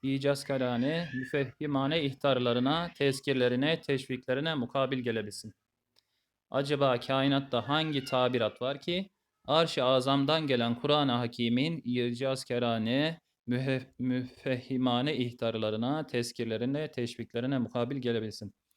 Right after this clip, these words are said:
Sanki Üstad burada da, e, anladığım kadarıyla hutbede yani böyle ayetler ve hadislerin okunsa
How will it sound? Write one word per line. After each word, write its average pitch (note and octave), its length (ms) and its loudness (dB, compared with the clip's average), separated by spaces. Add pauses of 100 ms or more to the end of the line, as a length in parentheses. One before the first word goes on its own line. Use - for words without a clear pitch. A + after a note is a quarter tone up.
(360)
Sanki D#3+ 360 -2
Üstad D3+ 380 -2
burada D3+ 320 0
da, C#3 260 0 (260)
e, G#2+ 300 -2
anladığım C3 520 0
kadarıyla B2+ 560 0 (580)
hutbede D3+ 760 2
yani B2+ 760 0
böyle C3+ 280 0
ayetler C#3+ 580 0
ve B2 40 2
hadislerin C#3 580 -2
okunsa C3 680 -4